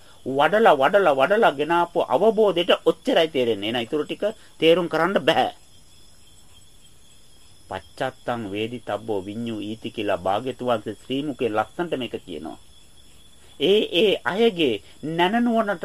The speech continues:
පමණ ප්‍රත්‍යක්ෂ වෙන ධර්මයක් තමයි මේ කියන ධර්මය. එහෙනම් එතනින් යාට අබ හැටයක්වත් ප්‍රත්‍යක්ෂ වෙන්නේ නැයි.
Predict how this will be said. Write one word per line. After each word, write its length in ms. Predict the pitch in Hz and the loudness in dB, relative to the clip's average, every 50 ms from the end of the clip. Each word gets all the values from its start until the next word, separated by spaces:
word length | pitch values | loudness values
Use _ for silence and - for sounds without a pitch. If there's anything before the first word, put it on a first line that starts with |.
| 190 - | -2 -2
පමණ 480 | - - 196 262 285 339 349 339 320 - | -2 -6 -2 4 4 4 6 6 2 4
ප්‍රත්‍යක්ෂ 520 | - 240 220 - - - 214 196 202 - | 4 2 2 2 2 2 2 2 2 0
වෙන 200 | - 190 180 170 151 131 | -4 -2 0 0 -2 4
ධර්මයක් 520 | 123 196 208 262 311 311 269 214 - - | 6 6 6 6 6 4 4 2 0 2
තමයි 360 | - 156 139 131 117 107 95 90 - - - - - - - | 0 0 0 2 0 -2 -2 -6 -12 -20 -20 -20 -20 -14 -8
මේ 220 | - 151 175 196 | 0 2 2 2
කියන 220 | 190 - 190 190 175 | 4 2 0 0 2
ධර්මය. 360 | 147 147 135 123 117 101 95 82 78 - - - - - - - - - - - - - - - | 2 2 2 2 -2 -6 -8 -10 -14 -16 -20 -20 -20 -20 -20 -20 -20 -20 -20 -20 -20 -20 -12 -8
එහෙනම් 260 | 113 123 135 127 113 | -6 -4 -4 -4 -6
එතනින් 320 | 110 - 143 135 139 139 | -6 -6 -6 -4 -4 -2
යාට 240 | 139 147 160 156 - 202 190 - - - - - - - - | 0 0 0 0 -2 -8 -8 -10 -20 -20 -20 -20 -20 -14 -8
අබ 200 | - 135 123 180 | -8 -4 0 0
හැටයක්වත් 520 | 208 185 185 - 196 185 - - 175 - | 0 0 0 0 0 0 2 0 -2 0
ප්‍රත්‍යක්ෂ 400 | - 165 165 - - 160 156 - | 0 -4 -4 -2 -4 -6 -6 -4
වෙන්නේ 180 | 170 151 139 127 | -6 -4 -4 0
නැයි. 280 | 120 123 143 151 123 | 0 0 0 0 -4